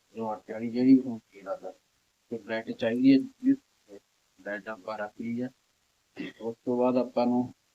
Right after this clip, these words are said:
ਜਿਹੜਾ ਵਾ ਕੜਾਹੀ ਚੜਾਉਣੀ ਪੈਣੀ ਆ, ਕੜਾਹੀ ਦੇ ਵਿੱਚ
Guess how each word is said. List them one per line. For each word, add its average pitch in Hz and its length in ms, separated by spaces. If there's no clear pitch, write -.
ਜਿਹੜਾ 117 300
ਵਾ 120 220
ਕੜਾਹੀ 131 560
ਚੜਾਉਣੀ 123 480
ਪੈਣੀ 123 420
ਆ, 135 100
ਕੜਾਹੀ 123 420
ਦੇ 123 160
ਵਿੱਚ 120 180